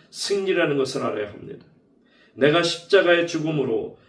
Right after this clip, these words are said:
너희를 용서와 의와 화해와 마귀에 대한 이김과 믿음으로 얻는 구원의 언약이 영원히 확실하게 이루어지게 되었노라. 지금도 주님께서는 우리에게 말씀하고 계십니다.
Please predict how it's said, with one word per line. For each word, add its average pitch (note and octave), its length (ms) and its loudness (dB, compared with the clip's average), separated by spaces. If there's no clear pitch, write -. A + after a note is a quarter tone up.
너희를 E3 480 4
용서와 D3+ 800 0
의와 D#3 520 0
화해와 D3+ 640 -2
마귀에 D#3 520 2
대한 B2 480 -2
이김과 D3+ 600 -2
믿음으로 F3 480 0
얻는 D3+ 340 0
구원의 D#3+ 360 -2
언약이 C#3+ 680 0
영원히 D3+ 480 2
확실하게 E3+ 1040 -4
이루어지게 C#3 560 0
되었노라. C#3 680 -2
지금도 D3 760 -6
주님께서는 C3 760 -6
우리에게 C3+ 520 -2
말씀하고 A#2+ 600 -6
계십니다. - 540 -12